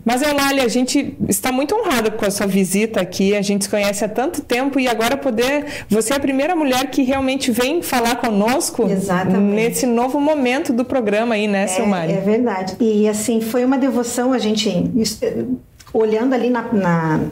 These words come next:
Speaker 2: o nome de todas as mulheres que escreveram, aí eu comentei com a Aline, falei, "Aline, a Eulália vai tá aí, chega sexta-feira, vamos, quem
Speaker 1: É.
Speaker 2: sabe, fazer com ela." E aí, quando a gente olhou a devoção da Eulália,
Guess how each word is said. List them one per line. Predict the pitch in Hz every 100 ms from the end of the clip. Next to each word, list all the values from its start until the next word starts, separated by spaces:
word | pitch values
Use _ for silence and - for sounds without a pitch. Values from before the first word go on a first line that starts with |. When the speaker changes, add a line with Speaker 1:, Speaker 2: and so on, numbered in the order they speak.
| - - - - - - - -
Speaker 2:
o | 214
nome | 208 226 262
de | 247
todas | 240 240 247
as | 233 - -
mulheres | - 202 208 202 196 240 254
que | -
escreveram, | 233 214 190 185 190 233 254
aí | 214 226
eu | 254
comentei | 262 262 262
com | 262
a |
Aline, | 254
falei, | 254 330 349
"Aline, | 381 440 403
a |
Eulália | 381 370 370
vai | 349 359
tá | - 359
aí, | 330 320 -
chega | - 285 302
sexta-feira, | 320 - 339 - 320 339 320
vamos, | 294 294
quem | 403 277
Speaker 1:
É. |
Speaker 2:
sabe, | 254 247
fazer | 302 302
com | 302 302
ela." | 240 208 214 - - 254
E |
aí, | 254 294 294
quando | 330 403
a |
gente | 349 381 392
olhou | 339 269 247 214 277
a |
devoção | 247 226 175 - - 208
da | 208
Eulália, | 180 180 180 240 240